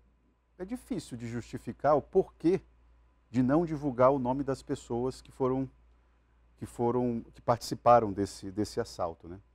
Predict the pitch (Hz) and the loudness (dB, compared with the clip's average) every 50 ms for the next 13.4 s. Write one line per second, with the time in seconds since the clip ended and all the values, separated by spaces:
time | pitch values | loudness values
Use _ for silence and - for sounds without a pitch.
0 | _ - 120 120 123 127 120 - - 139 139 - - 123 131 135 110 101 87 - | _ -2 0 0 0 0 -4 -6 -8 -10 -10 -4 0 2 2 2 0 -4 -10 -8
1 | 101 101 95 101 110 127 127 123 113 113 123 107 95 104 104 101 - 110 110 107 | -8 -8 -6 -8 -8 -10 -10 -10 -10 -10 -10 -8 -6 -6 -6 -6 -6 -8 -8 -8
2 | - - 95 95 101 107 - - - 127 123 - 127 120 107 107 107 104 107 110 | -8 -12 -14 -12 -12 -14 -14 -12 -12 -12 -10 -10 -12 -10 -10 -10 -10 -8 -10 -10
3 | - - 110 - - - 123 - - 117 107 110 107 - _ _ _ _ _ _ | -10 -12 -20 -20 -20 -20 -20 -14 -12 -10 -10 -12 -12 -16 _ _ _ _ _ _
4 | _ _ _ _ _ - 135 - 139 139 147 156 143 120 123 131 135 - 156 151 | _ _ _ _ _ -18 -14 -8 -6 -6 -6 -6 -4 -4 -4 -4 -4 -6 -10 -10
5 | - - _ _ _ _ _ _ _ _ - 214 202 160 160 170 175 180 190 214 | -10 -14 _ _ _ _ _ _ _ _ -6 -6 -4 -2 -4 -4 -2 -2 -2 -2
6 | 208 - - 170 165 180 - 196 196 220 - - - 247 135 113 120 113 98 104 | -4 -4 -2 -2 -2 -2 -4 -8 -8 -8 -8 -10 -6 -2 0 0 0 -2 -8 -16
7 | _ _ _ _ _ _ _ _ _ _ _ _ _ _ _ _ _ _ _ _ | _ _ _ _ _ _ _ _ _ _ _ _ _ _ _ _ _ _ _ _
8 | _ _ _ _ - 190 180 170 175 180 180 165 147 - - 156 156 180 175 - | _ _ _ _ -4 -2 -2 0 0 0 -2 -2 -6 -6 -2 0 0 0 0 -2
9 | - 185 - - - 147 165 160 127 98 87 - - 123 135 147 131 123 160 - | -6 -12 -8 0 4 4 4 4 4 0 -8 -4 0 2 2 2 2 -2 -6 -10
10 | - - - 143 - 147 131 - - - 156 143 117 104 - 110 104 101 107 110 | -10 -10 -10 -6 -4 -4 -4 -4 -4 -2 -2 -2 -2 -4 -4 -4 -4 -2 -2 -4
11 | 113 104 104 101 104 101 101 110 104 104 - 104 101 92 - - 101 110 113 - | -4 -6 -10 -10 -10 -6 -4 -4 -4 -4 -4 -8 -8 -8 -8 -8 -8 -8 -8 -8
12 | - 135 131 113 107 113 113 101 87 82 87 85 - - 90 - - 87 85 - | -8 -8 -6 -2 0 0 0 0 -2 -8 -10 -12 -12 -14 -20 -18 -16 -18 -18 -16
13 | - 87 85 82 78 - _ | -14 -14 -14 -14 -14 -20 _